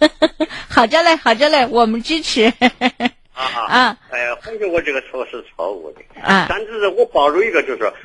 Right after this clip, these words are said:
Speaker 2: 我生的儿女安安全全的送入社会，我认为我的任务就完成了。
Speaker 1: 嗯，好的。
Speaker 2: 哎，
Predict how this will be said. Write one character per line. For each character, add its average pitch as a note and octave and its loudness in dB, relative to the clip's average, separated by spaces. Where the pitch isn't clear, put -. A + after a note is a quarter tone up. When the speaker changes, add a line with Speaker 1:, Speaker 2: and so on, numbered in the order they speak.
Speaker 2:
我 D#4 4
生 D#3+ 4
的 E3+ 4
儿 D3 2
女 D3+ -4
安 C3+ -2
安 B3+ -2
全 F3 -4
全 E3+ 0
的 D3+ -6
送 C3+ 2
入 C#3+ 2
社 D#3+ -4
会， A#2+ 0
我 F3+ 2
认 C#3+ 2
为 C3 0
我 C#3 2
的 B2 -6
任 G2+ -2
务 F#2+ -4
就 E2+ -10
完 D#2+ -4
成 - -20
了。 - -20
Speaker 1:
嗯， A3 6
好 A#3 2
的。 D4 0
Speaker 2:
哎， E4 0